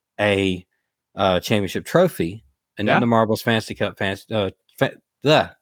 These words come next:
Speaker 1: championship trophy at the end of the year. I have it. It's in a box, just waiting to be shipped to somebody, and, or stay on my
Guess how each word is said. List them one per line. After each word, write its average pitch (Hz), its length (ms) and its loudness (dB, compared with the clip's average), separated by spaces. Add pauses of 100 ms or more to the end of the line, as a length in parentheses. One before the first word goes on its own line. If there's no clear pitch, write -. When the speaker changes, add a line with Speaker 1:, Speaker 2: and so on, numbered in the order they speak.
Speaker 1:
championship 127 440 -2
trophy 143 340 2
at 90 100 -6
the 98 80 -6
end 98 60 -4
of 95 40 -6
the 95 80 -6
year. 104 260 2 (420)
I 90 100 2
have 117 260 4
it. 113 80 2
It's 107 160 0
in 110 80 2
a 110 40 2
box, 107 440 2
just - 240 -10
waiting 101 300 0
to 107 60 -4
be 113 100 0
shipped 92 260 -2
to - 60 -12
somebody, 87 420 -8 (1040)
and, 113 400 2
or 110 160 2
stay 120 220 0
on 110 140 4
my 104 260 0